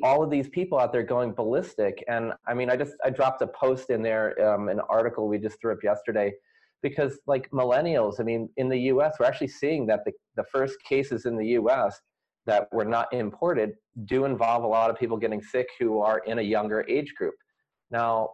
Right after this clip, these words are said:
the people who are at most serious risk have pre-existing medical conditions or in their seventies or eighties, but none of us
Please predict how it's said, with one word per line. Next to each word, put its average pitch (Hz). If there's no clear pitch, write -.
the 117
people 143
who 135
are 127
at 120
most 120
serious 120
risk 110
have 110
pre-existing 110
medical 104
conditions 104
or 101
in 101
their 95
seventies 107
or -
eighties, 120
but 131
none 120
of 156
us 107